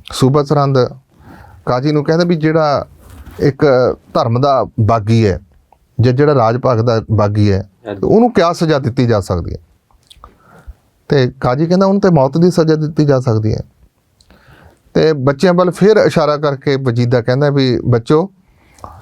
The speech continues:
Speaker 1: ਜੇ ਤੁਸੀਂ ਈਨ ਨਹੀਂ ਮੰਨਣੀ, ਜੇ ਤੁਸੀਂ ਆਪਣਾ ਧਰਮ ਨਹੀਂ ਬਦਲਣਾ, ਤੁਹਾਨੂੰ ਮੌਤ ਦੇ ਘਾਟ ਉਤਾਰ ਦਿੱਤਾ ਜਾਊਗਾ।" ਤੇ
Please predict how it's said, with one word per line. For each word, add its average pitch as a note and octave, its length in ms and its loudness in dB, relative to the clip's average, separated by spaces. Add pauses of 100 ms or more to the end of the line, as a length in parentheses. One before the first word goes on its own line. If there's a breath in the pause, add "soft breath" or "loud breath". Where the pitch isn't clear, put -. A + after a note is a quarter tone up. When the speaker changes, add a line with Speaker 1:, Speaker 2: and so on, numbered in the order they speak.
(180 loud breath)
Speaker 1:
ਜੇ C#3 360 4
ਤੁਸੀਂ G#3 440 0
ਈਨ E3+ 420 2 (280)
ਨਹੀਂ C#3 280 4
ਮੰਨਣੀ, D3 420 2 (180)
ਜੇ B2 100 2
ਤੁਸੀਂ D#3+ 240 0
ਆਪਣਾ E3 180 0
ਧਰਮ D3+ 260 0
ਨਹੀਂ D#3 160 2
ਬਦਲਣਾ, D#3 300 2
ਤੁਹਾਨੂੰ E3+ 260 0
ਮੌਤ B2 280 2
ਦੇ C#3+ 180 2
ਘਾਟ C3 140 0
ਉਤਾਰ G#2+ 280 -2
ਦਿੱਤਾ F#2+ 220 -2
ਜਾਊਗਾ।" - 360 -6 (1160 soft breath)
ਤੇ A2+ 400 2